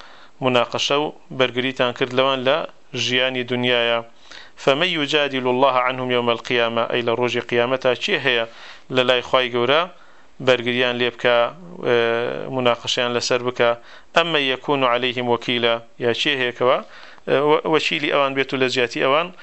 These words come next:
قسە بکەوە؟ تا کەس نییە گەر لە دنیا بەرگریان لێ بکەن، ئەی لە قیامەتە چی ئەکەن لە سزای خوای گەورە؟ «ومن يعمل سوءاً»، واتە هەر کەسێ خراپەیەک بکە، «أو يظلم نفسه»،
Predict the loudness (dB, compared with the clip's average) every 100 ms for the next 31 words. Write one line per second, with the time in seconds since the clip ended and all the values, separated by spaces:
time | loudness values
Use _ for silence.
0 | -20 -16 -4 0 0 0 0 2 2 -2
1 | 0 -2 0 -2 0 0 0 0 0 0
2 | 0 -2 -2 -4 -2 -2 -2 -2 -2 -2
3 | 0 0 0 0 2 0 -2 -18 -20 -20
4 | -6 -4 -2 -2 0 0 -2 -6 -2 -2
5 | 0 0 0 2 -2 0 0 2 0 -4
6 | -20 -20 -20 -20 -20 -20 -6 0 2 2
7 | 2 0 -2 -2 0 0 2 0 -6 -12
8 | -6 0 2 0 -2 -2 -2 -4 -8 -20
9 | -20 -20 -10 0 2 2 2 0 -2 -4
10 | 0 0 -2 -14 -20 0 0 2 0 0
11 | -2 0 0 0 -2 -4